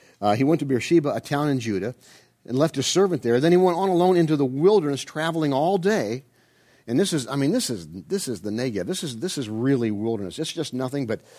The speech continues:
rocks and, and sand, and, and there's no vegetation. I've seen it. It's for miles. There's no water. There's no vegetation. It's just, it's just nothing.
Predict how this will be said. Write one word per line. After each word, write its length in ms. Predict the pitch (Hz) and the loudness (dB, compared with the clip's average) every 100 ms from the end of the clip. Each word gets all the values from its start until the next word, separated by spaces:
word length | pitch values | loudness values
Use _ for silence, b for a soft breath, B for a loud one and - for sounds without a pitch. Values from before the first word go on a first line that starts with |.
| B B | B B
rocks 580 | 92 98 123 123 - - | -6 -2 -2 -4 -8 -8
and, 140 | 90 - b b | -8 -12 b b
and 160 | 95 90 | -8 -6
sand, 480 | - 127 131 135 | -2 0 0 -2
and, 160 | 104 85 | -4 -8
and 180 | - 104 | -12 -10
there's 120 | 110 | -8
no 160 | 113 135 | -4 -2
vegetation. 720 | 123 120 110 123 117 - 117 | 0 -2 -2 -2 -2 -2 -6
I've 140 | 101 - | -8 -6
seen 220 | 120 123 | -6 -4
it. 240 | 110 95 - b - | -4 -8 -16 b -12
It's 160 | 156 - | -8 -8
for 160 | - 151 | -8 -8
miles. 680 | 160 165 170 127 78 - - b | -8 -10 -10 -12 -14 -18 -20 b
There's 160 | 147 147 | -6 0
no 160 | 165 180 | 4 4
water. 580 | 160 165 170 170 165 160 b | 4 2 -2 -2 -6 -10 b
There's 180 | 165 147 | -6 -2
no 120 | 165 | 0
vegetation. 680 | 147 151 147 165 160 147 151 B B | 0 0 -2 -2 -2 -2 -6 B B
It's 140 | 165 - | -6 -4
just, 220 | 165 156 | -6 -6
it's 300 | - 180 - | -8 -8 -6
just 340 | 165 156 - | -6 -6 -6
nothing. 500 | 160 180 226 - 110 | -4 -2 -4 -8 -12